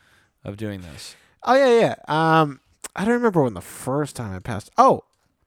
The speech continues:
Speaker 2: uh, I don't know if this was the first time. But anyways, I just remember being in the hospital because I had, like, a fever of a hundred and five.
Speaker 1: Is that when you were bit by, like, a black widow or something?
Speaker 2: Surprisingly, no, it's not.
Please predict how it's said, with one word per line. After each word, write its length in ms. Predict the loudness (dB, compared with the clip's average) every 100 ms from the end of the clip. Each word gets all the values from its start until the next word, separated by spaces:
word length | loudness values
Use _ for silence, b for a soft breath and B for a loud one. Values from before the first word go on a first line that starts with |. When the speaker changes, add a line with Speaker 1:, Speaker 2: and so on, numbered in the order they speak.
| _ -16
Speaker 2:
uh, 40 |
I 420 | -12 -12 -14 -12
don't 80 | -8
know 40 | -8
if 60 |
this 180 | -8 -12
was 40 | -10
the 80 | -8
first 240 | -8 -8
time. 140 | -10 -4
But 100 | 2
anyways, 360 | 4 2 -2 -16 _ b b b b b
I 60 | -2
just 140 | 0
remember 260 | 2 6 6
being 420 | 6 4 4 0
in 200 | -4 0
the 80 | 2
hospital 480 | 4 2 2 0 0
because 240 | -2 -2
I 60 | -2
had, 120 | -2
like, 140 | -4
a 60 | -6
fever 400 | -8 -4 2 2
of 100 | 0
a 60 |
hundred 300 | -4 -6 -4
and 120 | -4 -4
five. 380 | -4 -2 -2 -2
Speaker 1:
Is 60 |
that 100 | -6
when 140 | -6 -4
you 80 |
were 80 | -4
bit 260 | -4 -6 -4
by, 160 | -4
like, 240 | -4 -6 -8
a 100 | -10
black 320 | -6 -8 -6
widow 260 | -8 -8 -8
or 100 | -10
something? 260 | -12 -16 -20
Speaker 2:
Surprisingly, 580 | -16 -4 -2 -2 -8 -10
no, 140 | -10
it's 180 | -10 -12
not. 180 | -12